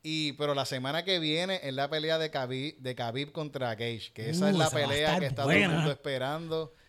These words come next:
Speaker 2: Y Gaby está
Speaker 1: Eh,
Speaker 2: por ahí hace rato, yo he visto un montón de entrevistas de él
Speaker 1: sí.
Speaker 2: por ahí hablando hace
Speaker 1: Y el
Speaker 2: rato.
Speaker 1: otro es bueno, el otro es bueno y coge puño, aguanta
Speaker 2: ¿Sí?
Speaker 1: puño, aguanta puños y da duro también.
Speaker 2: Yo
Speaker 1: Le
Speaker 2: he
Speaker 1: ga-, le ganó a Tony Ferguson, coño.
Speaker 2: No he visto peleas del otro, fíjate, tú que vamos a
Speaker 1: El
Speaker 2: sentarnos
Speaker 1: otro,
Speaker 2: a
Speaker 1: el
Speaker 2: ver
Speaker 1: otro
Speaker 2: esta
Speaker 1: es bueno, bueno, bueno, bueno, bueno.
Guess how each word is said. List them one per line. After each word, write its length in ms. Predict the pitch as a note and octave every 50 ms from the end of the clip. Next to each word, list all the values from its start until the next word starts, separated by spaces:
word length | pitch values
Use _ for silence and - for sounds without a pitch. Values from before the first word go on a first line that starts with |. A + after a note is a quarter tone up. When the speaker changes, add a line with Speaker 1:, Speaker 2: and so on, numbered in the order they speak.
| - _
Speaker 2:
Y 100 | - F3
Gaby 200 | F3 F3 D#3+ E3
está 140 | D#3+ - A3
Speaker 1:
Eh, 40 | G#3+
Speaker 2:
por 120 | A#3 A#3
ahí 80 | A3+ A3+
hace 180 | A3+ G3 A#3 A3
rato, 220 | G#3 A3 A3+ A3
yo 60 | G#3
he 40 | F#3+
visto 160 | F#3+ G3+ G3+
un 40 | G3+
montón 240 | G#3 G#3 G3 G#3+ G#3
de 80 | G#3+ G#3+
entrevistas 400 | G#3 G#3 G3+ F#3 G3 G3+ C#3 C#3+
de 160 | D3+ D3+ E3+
él 60 | F3+
Speaker 1:
sí. 60 | F3+
Speaker 2:
por 140 | F#3+ G3+ G3
ahí 180 | F3+ F3 F#3 F#3+
hablando 420 | F3+ E3+ E3+ E3 E3+ F3 F3+ F3
hace 100 | D#3 E3+
Speaker 1:
Y 20 | F3 D#3
el 20 | C#3+
Speaker 2:
rato. 160 | - F3 -
Speaker 1:
otro 160 | D#3+ D#3+ D#3
es 80 | D3 D3
bueno, 300 | D#3+ E3 E3+ F#3+ F#3+ E3+
el 60 | D3+
otro 180 | C#3 B2 D#3 E3+
es 60 | D#3
bueno 440 | D#3 E3 F3 F#3+ G#3 G#3+ G#3+ G#3+ - -
y 120 | D#3 C#3 B2 B2+ - _ - B2+ A2+
coge 220 | C3 C3 C3 D#3
puño, 500 | D#3 E3+ E3+ F#3 G3+ G3 F3 E3+ E3 D#3 - -
aguanta 400 | - G#2+ A2 A2 A#2+ B2+ C#3 D3 C#3+
Speaker 2:
¿Sí? 160 | D3 D3+ F3+
Speaker 1:
puño, 340 | G#3+ A#3 G3 G3 F#3+ F#3 F3 - _ _ _ _ _ _ _ _ _ _ _ _ _
aguanta 380 | A2 A2+ A2+ A#2+ B2+ C#3+ D#3 D#3+
puños 280 | E3 F3+ F#3+ G3 G3 E3+
y 80 | D#3 C#3
da 120 | C3 C3+ C3+
duro 240 | C3+ C#3 C#3 C3 B2
también. 260 | A#2+ A2+ - C#3 D3
Speaker 2:
Yo 40 | D#3
Speaker 1:
Le 60 | D#3
Speaker 2:
he 40 | E3
Speaker 1:
ga-, 120 | D#3+ D3 C#3+
le 140 | D3 D3
ganó 160 | C#3+ C#3+ C#3+ C#3+
a 60 | C#3+
Tony 180 | E3+ F3+ F#3+ F3+
Ferguson, 560 | - E3+ E3 E3 D#3 D#3 C3+ - B2 A#2 G#2+
coño. 300 | A2+ B2 B2+ A#2+ A#2 G2+ - _ _ _
Speaker 2:
No 160 | B2+ B2+ C#3+
he 20 | D3+
visto 240 | D#3+ D#3+ - F3
peleas 200 | D#3+ E3 D#3 D#3
del 140 | D3+ D3+ C3+
otro, 160 | B2+ B2 B2 A#2+
fíjate, 300 | G#2 B2 A#2+ A2+ G#2+ G#2+
tú 80 | A2
que 120 | G#2 B2 B2
vamos 260 | A#2+ B2+ A#2+ A#2 A#2 A2 G2
a 40 | A#2
Speaker 1:
El 40 | A2+
Speaker 2:
sentarnos 340 | - C3+ C3 C#3+ A#2+ -
Speaker 1:
otro, 120 | C3+ C3+ C#3+
Speaker 2:
a 40 | C#3
Speaker 1:
el 40 |
Speaker 2:
ver 60 | B2+ B2
Speaker 1:
otro 120 | B2 D3
Speaker 2:
esta 60 | B2+
Speaker 1:
es 40 | A#2
bueno, 220 | C3 C#3 C#3 C#3 C3
bueno, 240 | B2 B2 B2 A#2+ A#2
bueno, 220 | A2+ A2+ A2 G#2+
bueno, 220 | G#2 G#2 G2+ G2+
bueno. 220 | G2 G2 G2 F#2